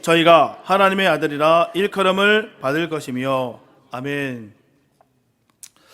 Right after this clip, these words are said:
한 랍비가 제자들 데리고서 시장에 나갔습니다. 그곳은 여러 가지 물건들을 팔고 사는 사람들로 인해서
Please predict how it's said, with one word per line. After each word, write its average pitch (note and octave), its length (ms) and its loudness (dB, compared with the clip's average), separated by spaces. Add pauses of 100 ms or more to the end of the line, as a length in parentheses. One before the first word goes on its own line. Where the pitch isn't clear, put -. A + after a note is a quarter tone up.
(460)
한 G#3 140 0
랍비가 E3+ 640 2
제자들 E3+ 420 -4
데리고서 C#3 720 -10 (160)
시장에 E3 400 -10
나갔습니다. B2+ 680 -14 (580)
그곳은 E3 420 -4
여러 E3+ 300 0
가지 F#3+ 440 0
물건들을 D3+ 560 -6
팔고 F#3 580 -6
사는 E3+ 300 -4
사람들로 C#3+ 420 -6
인해서 D3+ 440 -6